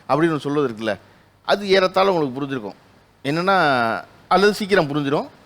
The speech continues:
கணவன் மனைவி என்பது ஒருவரை ஒருவர் முழுமையாக புரிந்து கொண்டவர்கள் அல்ல, புரிந்து கொள்ள முயற்சிப்பவர்கள். புரிந்து கொள்வார்களா அப்படின்னா கடைசி வரை புரிஞ்சுக்க மாட்டாங்க.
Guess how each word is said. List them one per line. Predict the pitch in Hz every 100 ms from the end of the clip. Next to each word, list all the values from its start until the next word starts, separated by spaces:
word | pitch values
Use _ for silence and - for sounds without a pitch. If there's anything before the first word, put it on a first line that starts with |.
| _ _
கணவன் | 156 165 208 190
மனைவி | 165 170 170
என்பது | 151 147 208 370 - - _ _
ஒருவரை | 143 170 190 175 156
ஒருவர் | 151 160 202 381 - -
முழுமையாக | 151 180 185 170 151 208 339 - -
புரிந்து | 190 190 170
கொண்டவர்கள் | 151 135 135 160
அல்ல, | 127 120 - - - _ _ _
புரிந்து | - 202 214 185
கொள்ள | 180 247 381 - - _ _ _ _ _ _ _ 135
முயற்சிப்பவர்கள். | 185 208 208 160 131 101 - - _ _ _ _ _ -
புரிந்து | 220 247 233
கொள்வார்களா | 185 202 190 170 170
அப்படின்னா | 147 139 139 208 262 - _
கடைசி | - 170 202 180 196
வரை |
புரிஞ்சுக்க | 175 165 156
மாட்டாங்க. | 131 123 101